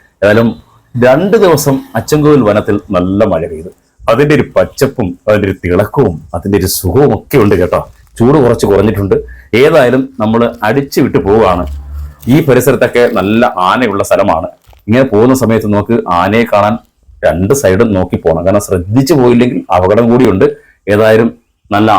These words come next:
അടിപൊളി യാത്രയാണ് കേട്ടോ ഈ അച്ചൻകോവിൽ വനപാതയിൽ കൂടിയുള്ള യാത്ര. നമ്മുടെ കൊല്ലത്തിന്റെ ഏറ്റവും മനോഹരമായ, അതായത്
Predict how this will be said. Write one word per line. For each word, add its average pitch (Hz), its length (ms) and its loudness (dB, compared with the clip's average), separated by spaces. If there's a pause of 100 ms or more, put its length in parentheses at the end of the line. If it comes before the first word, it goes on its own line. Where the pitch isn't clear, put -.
അടിപൊളി 135 380 0 (100)
യാത്രയാണ് 92 440 0
കേട്ടോ 85 160 -2 (180)
ഈ - 20 -2 (440)
അച്ചൻകോവിൽ 104 480 2
വനപാതയിൽ 95 500 2
കൂടിയുള്ള 92 380 0
യാത്ര. 82 200 -2 (140)
നമ്മുടെ 90 280 -4
കൊല്ലത്തിന്റെ 104 380 0 (100)
ഏറ്റവും 131 360 2 (460)
മനോഹരമായ, 110 680 2 (440)
അതായത് 107 260 4